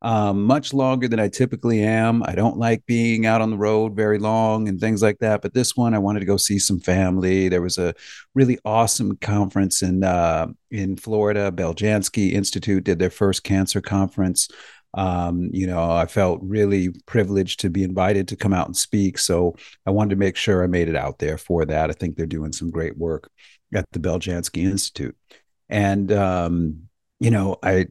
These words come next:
I knew I was gonna be taken out of my comfort zone. Okay. My comfort zone is always, I, I am, if I could be anything, it'd probably be a tree, you know, put some roots in the ground.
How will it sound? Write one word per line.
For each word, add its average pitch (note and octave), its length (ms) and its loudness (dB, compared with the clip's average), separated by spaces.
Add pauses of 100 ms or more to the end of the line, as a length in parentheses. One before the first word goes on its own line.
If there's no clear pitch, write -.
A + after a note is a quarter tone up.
I G2 140 -2
knew C3+ 580 0
I G2+ 140 -2
was G2 140 0
gonna G2 160 0
be F2+ 100 0
taken F#2+ 340 4
out E2+ 140 2
of E2 60 0
my E2+ 180 2
comfort - 460 -2
zone. - 280 -6 (240)
Okay. E2+ 300 0
My G2 420 0
comfort C3 460 -2
zone A#2 560 0
is F2+ 220 -4
always, G#2 880 -2
I, F2 300 0 (280)
I F2+ 200 0
am, E2+ 360 0 (720)
if A2+ 160 -4
I F3 400 0 (800)
could G#2 160 -2
be C3 260 2
anything, B2+ 440 0
it'd - 180 -6
probably G#2+ 240 2
be G2 160 0
a E2 40 2
tree, - 520 -2 (320)
you G2 180 0
know, F#2+ 240 2
put - 260 -4
some D2+ 220 -6
roots A#2+ 320 0
in C3 60 2
the A#2+ 80 2
ground. A2 680 0